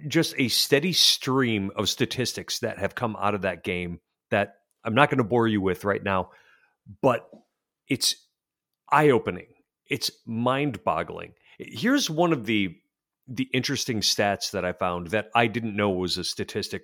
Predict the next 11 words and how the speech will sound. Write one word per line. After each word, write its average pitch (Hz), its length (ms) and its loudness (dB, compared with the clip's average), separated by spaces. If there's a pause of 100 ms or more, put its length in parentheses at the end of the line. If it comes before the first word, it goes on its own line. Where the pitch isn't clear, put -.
(120)
but 104 220 -2 (340)
it's - 180 -2
potential 151 720 0
yardage, 95 640 0 (280)
which 123 280 -4
basically 95 800 -2 (400)
it 127 200 -2
measures 143 600 0
the 151 100 0
distance 127 640 -2 (140)
from 110 680 0